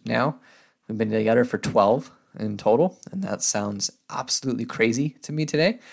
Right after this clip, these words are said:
But that is, uh, that's where, that's where we're at. Uh, we have two incredible children, uh, who are, uh, absolutely, uh, amazing and a huge blessing in our life.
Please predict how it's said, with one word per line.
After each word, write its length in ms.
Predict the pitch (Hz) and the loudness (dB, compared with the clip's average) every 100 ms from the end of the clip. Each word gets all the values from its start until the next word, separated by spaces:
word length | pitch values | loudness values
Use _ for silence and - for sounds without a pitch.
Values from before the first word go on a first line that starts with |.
| - - _ | -20 -20 _
But 380 | - 123 - - | 4 4 4 0
that 360 | 123 123 127 - | 2 4 2 0
is, 500 | 113 131 135 - - | 2 2 2 2 4
uh, 100 | 135 | 4
that's 280 | 131 143 - | 4 2 4
where, 220 | 170 160 | 4 4
that's 240 | 143 127 | 0 0
where 100 | 170 | 2
we're 120 | 170 | 4
at. 360 | 165 - - - | 2 0 -4 -8
Uh, 200 | 113 110 | -4 -2
we 80 | 117 | -2
have 160 | 117 - | -4 -2
two 320 | 135 131 131 | 0 2 2
incredible 500 | 120 120 - 127 117 | 0 -4 -2 2 2
children, 460 | - 143 156 151 - - - - _ | 2 2 4 2 -4 -20 -20 -20 _
uh, 140 | - 107 | -6 -2
who 200 | 120 117 | 0 2
are, 440 | - 110 110 101 - | 2 2 2 0 -4
uh, 160 | 113 104 - | -6 -4 -2
absolutely, 800 | 120 - 117 113 120 113 107 _ - _ _ | -2 -2 -6 -4 -2 -2 -4 _ -20 _ _
uh, 200 | 104 - | -4 -4
amazing 480 | 98 123 143 170 160 - | 0 2 4 2 0 -6
and 160 | 107 | -6
a 20 | |
huge 300 | 98 123 123 | -4 -2 -2
blessing 400 | 120 117 - 123 113 | 2 0 0 -4 -6
in 260 | 107 107 104 | -6 -6 -6
our 160 | 104 | -4
life. 480 | 110 110 113 - - | -2 0 0 -2 -12